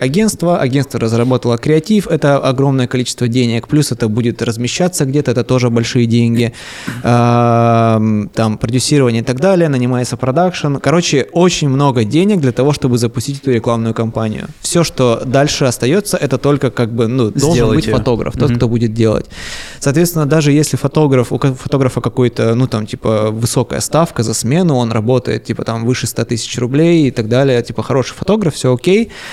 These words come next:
Speaker 1: Но даже если ф-, там, смена фотографа будет стоить, там, триста тысяч рублей, от бюджета рекламного
Speaker 2: Это
Speaker 1: это
Speaker 2: мгм.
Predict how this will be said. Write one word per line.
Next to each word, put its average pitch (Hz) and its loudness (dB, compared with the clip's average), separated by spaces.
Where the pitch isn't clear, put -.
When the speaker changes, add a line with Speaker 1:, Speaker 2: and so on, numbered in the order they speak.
Speaker 1:
Но 147 2
даже 151 0
если 123 0
ф-, - -8
там, 107 0
смена 123 0
фотографа 120 -2
будет 113 -2
стоить, - -4
там, - -8
триста 208 0
тысяч - -4
рублей, 117 -2
от 175 4
бюджета 147 2
рекламного 139 2
Speaker 2:
Это 160 0
Speaker 1:
это 151 0
Speaker 2:
мгм. 123 2